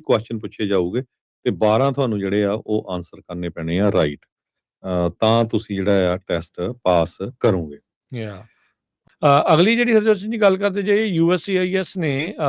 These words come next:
Speaker 2: ਅ, ਜਿਹੜਾ ਸਿਟੀਜ਼ਨਸ਼ਿਪ ਦਾ ਟੈਸਟ ਆ, ਨਵਾਂ ਜਿਹੜਾ ਨੈਚੁਰਲਾਈਜ਼ੇਸ਼ਨ ਸਿਵਿਕ ਟੈਸਟ ਆ, ਜੋ ਦੋ ਹਜ਼ਾਰ ਪੱਚੀ ਦੇ ਵਿੱਚ ਉਹਨਾਂ ਨੇ ਦੱਸਿਆ ਸੀ, ਉਸ ਨੂੰ ਹੁਣ, ਅ, ਸ਼ੁਰੂ ਜਿਹੜਾ ਉਹ ਕਰ ਦਿੱਤਾ। ਅਕਤੂਬਰ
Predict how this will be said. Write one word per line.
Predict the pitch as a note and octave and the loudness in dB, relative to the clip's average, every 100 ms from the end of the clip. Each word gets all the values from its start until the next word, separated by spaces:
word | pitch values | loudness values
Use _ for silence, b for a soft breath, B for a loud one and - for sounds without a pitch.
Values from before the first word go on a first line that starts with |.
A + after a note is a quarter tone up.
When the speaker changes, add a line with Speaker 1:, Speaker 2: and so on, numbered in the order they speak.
| C3 | 2
Speaker 2:
ਅ, | B2+ | 0
ਜਿਹੜਾ | B2 C#3 | -2 -4
ਸਿਟੀਜ਼ਨਸ਼ਿਪ | D3+ - F3 G#3 G3+ F3 E3+ - | -4 -4 -6 -6 -6 -6 -8 -2
ਦਾ | E3 D3+ D3 - | 2 4 2 0
ਟੈਸਟ | C#3+ D3+ - | -2 -2 -2
ਆ, | C3+ B2+ | 0 0
ਨਵਾਂ | C#3 C#3 D3 E3 | 0 0 2 0
ਜਿਹੜਾ | D#3 C#3+ C#3+ | 0 -2 -2
ਨੈਚੁਰਲਾਈਜ਼ੇਸ਼ਨ | C3+ B2+ C3+ C3 B2+ B2 C#3+ | -2 -6 -6 -6 -6 -6 -6
ਸਿਵਿਕ | C3+ - D3 C#3+ | -8 -8 -8 -6
ਟੈਸਟ | C3 A2 - | -8 -6 -2
ਆ, | A#2+ C#3 | 0 0
ਜੋ | C3+ C#3 | -2 -4
ਦੋ | B2+ B2 | -2 -2
ਹਜ਼ਾਰ | C#3 C#3 | -2 -2
ਪੱਚੀ | B2 A2+ C#3 | -6 -6 -4
ਦੇ | C#3+ | -2
ਵਿੱਚ | C3 A#2 | -4 -4
ਉਹਨਾਂ | B2+ B2+ | -6 -4
ਨੇ | B2+ B2 B2 b b b - | -2 -2 -4 b b b 0
ਦੱਸਿਆ | C#3 - F3 | 2 4 2
ਸੀ, | E3 D#3+ | 2 -4
ਉਸ | B3 D#3+ - | -2 -4 -2
ਨੂੰ | E3 | -4
ਹੁਣ, | B2+ B2+ A#2+ D#3+ - _ _ _ - D3+ | -4 -2 -2 -4 -6 _ _ _ 0 2
ਅ, | |
ਸ਼ੁਰੂ | C#3+ F#3+ G3 | 2 2 2
ਜਿਹੜਾ | E3+ C#3 | 2 4
ਉਹ | C3+ B2+ | 4 2
ਕਰ | - A#2 | -2 -4
ਦਿੱਤਾ। | A2 A2+ B2 | -6 -4 -4
ਅਕਤੂਬਰ | B2 - D3+ E3 | -4 -4 0 2